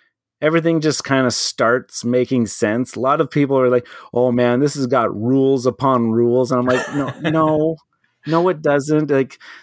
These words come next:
Speaker 1: this one thing, this just has, like, some steps to it. That's all it is. There's no rules upon rules. Get that out of my face."
Speaker 2: Yeah.
Speaker 1: <laughs>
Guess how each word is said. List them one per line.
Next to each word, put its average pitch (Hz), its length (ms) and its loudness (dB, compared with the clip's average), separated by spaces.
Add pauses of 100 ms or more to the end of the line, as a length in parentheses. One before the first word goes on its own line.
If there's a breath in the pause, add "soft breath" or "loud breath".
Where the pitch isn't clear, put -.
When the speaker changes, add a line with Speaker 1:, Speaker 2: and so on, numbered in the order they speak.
Speaker 1:
this 180 220 -2
one 165 260 0
thing, 160 320 -2
this 147 200 0
just 165 160 -2
has, 156 380 -2
like, 139 320 -2
some 143 220 0
steps - 720 -2
to 85 200 -4
it. 52 180 -10
That's 160 240 -2
all 110 240 0
it 82 100 -4
is. 85 180 -4
There's 165 240 0
no 160 140 0
rules 117 500 0
upon 110 420 0
rules. 110 260 0
Get 180 180 -2
that 139 140 0
out 113 120 2
of 101 60 0
my 95 120 2
face." 101 580 -2 (140)
Speaker 2:
Yeah. 143 920 0
Speaker 1:
<laughs> 226 60 0